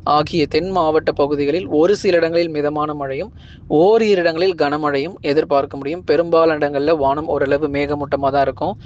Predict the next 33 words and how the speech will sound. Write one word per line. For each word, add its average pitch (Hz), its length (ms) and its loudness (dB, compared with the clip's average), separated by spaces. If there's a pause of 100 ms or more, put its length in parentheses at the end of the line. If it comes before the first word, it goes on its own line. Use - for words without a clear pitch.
(240)
ஏன்னா 156 140 2
தென் 165 260 0
மாவட்டத்துல 160 580 0
அதிக 160 400 2
மழை 156 300 0
வாய்ப்புகள் 151 540 -4
தீவிரமாக 165 680 -4
வாய்ப்பு 143 340 -2
இருக்காது. 143 360 -4
ஏன்னா 147 180 -8
தென் 156 220 -4
மாவட்டங்கள் 147 520 -4
பொறுத்த 147 280 -6
வரைக்கும் 143 360 -6 (320)
சில 190 360 2
இடங்கள்ல 170 340 2
மிதமான 151 420 -4
மழை, 143 280 -4
சில 151 280 -4
இடங்கள்ல 147 300 -2
கனமழையாகவே 139 640 -2 (480)
ஆங்காங்கே 156 500 0
பகுதியாக 151 600 0
ஒதுக்கி 151 320 -2
நமக்கு 143 320 -8
பதிவாகும். 135 520 -2
ஆனா 160 160 -2
எண்பது 180 480 0
சதவீதம் 160 500 0
முதல் 160 220 0
தொண்ணூறு 165 420 -2
சதவீதம் 147 520 -2
வரைக்கும், 135 460 -4